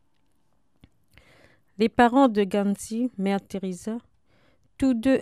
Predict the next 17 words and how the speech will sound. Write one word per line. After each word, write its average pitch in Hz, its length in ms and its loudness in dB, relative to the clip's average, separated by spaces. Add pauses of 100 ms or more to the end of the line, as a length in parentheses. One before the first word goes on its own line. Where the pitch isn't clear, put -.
albanais, 208 760 -2 (420)
restèrent 240 600 -2
toujours 262 460 -2
attachés 208 600 -4
à 202 100 -2
leur 202 200 -2
terre 208 240 -6
d'origine, 196 680 -8 (920)
au 226 120 0
point 277 340 4
que 233 100 -2
Koli, 208 680 -2
son 214 320 -4
père, 202 560 -4 (500)
en 202 120 -2
suivit 226 600 -6 (120)
avec 196 340 -4